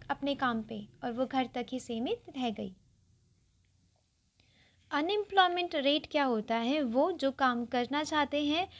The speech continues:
वो काम ढूंढ रहे हैं, उसके बावजूद उन्हें काम नहीं मिल रहा है, इसके, ये, इसे कहते हैं अनएम्प्लॉयमेंट रेट।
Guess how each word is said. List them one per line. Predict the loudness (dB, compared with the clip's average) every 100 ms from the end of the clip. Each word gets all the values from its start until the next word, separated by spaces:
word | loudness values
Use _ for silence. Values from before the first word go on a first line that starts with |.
| -18 -4
वो | -2
काम | 0 2 2 0
ढूंढ | -2 -2 0 2
रहे | 4
हैं, | 4 2
उसके | 0 -2 -4 -2
बावजूद | 2 2 2 2 0 0
उन्हें | 0 0
काम | 2 2
नहीं | 4 2 2
मिल | 2 0
रहा | 2 0
है, | -2 -6 -10 -20 -20 _ _ _ -6
इसके, | -4 -4 -2 0 0 -4 _
ये, | -2 0
इसे | 0 0 0
कहते | 2 2 2 0
हैं | 0 0
अनएम्प्लॉयमेंट | -2 0 2 0 -2 -2 0 0 -2 -6 -16 -8
रेट। | -2 -2 -2